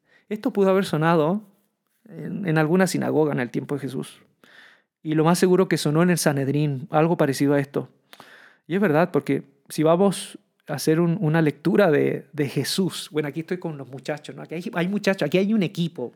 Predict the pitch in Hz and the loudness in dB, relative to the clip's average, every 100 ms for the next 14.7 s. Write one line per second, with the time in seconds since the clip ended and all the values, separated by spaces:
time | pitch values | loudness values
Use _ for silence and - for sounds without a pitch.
0 | - 143 175 202 160 202 202 170 156 147 | -12 -8 -4 -4 -2 -2 -2 -2 -2 -2
1 | 131 131 117 92 165 - - - - - | -4 -6 -6 -8 -10 -10 -18 -20 -20 -6
2 | 196 220 285 330 277 - - - _ _ | -4 0 -2 -2 -4 -6 -10 -20 _ _
3 | _ _ _ 214 220 254 269 233 233 170 | _ _ _ -10 -8 -2 0 0 0 0
4 | 196 202 170 156 147 147 143 151 277 - | 0 0 -4 -6 -6 -6 -4 -6 -8 -14
5 | _ 160 151 151 160 147 170 190 160 139 | _ 0 2 2 2 0 0 2 4 2
6 | 151 196 139 160 302 - _ _ - 180 | 2 0 0 -2 -4 -10 _ _ -20 -20
7 | 196 - - 294 208 170 202 165 - 170 | -20 -12 -6 -2 -2 -2 -2 -2 0 -2
8 | 170 147 160 220 175 165 202 196 160 143 | -2 -4 -4 -4 -2 0 0 -2 -4 -4
9 | 160 185 175 151 143 135 135 170 196 - | -4 -2 -4 -4 -6 -4 -4 -4 -6 -8
10 | 156 190 180 160 196 202 165 180 170 165 | -8 -8 -6 -6 -6 -4 -4 -2 -4 -4
11 | 151 139 139 175 196 196 240 240 - - | -6 -4 0 0 0 -2 -4 -6 -20 -20
12 | _ _ _ _ 156 147 156 156 156 147 | _ _ _ _ -8 -6 -8 -6 -4 -4
13 | 143 - 139 156 - 175 151 - - 285 | -6 -6 -4 -4 -2 0 0 0 2 2
14 | 220 143 139 - - - - | 0 -6 -8 -12 -14 -16 -20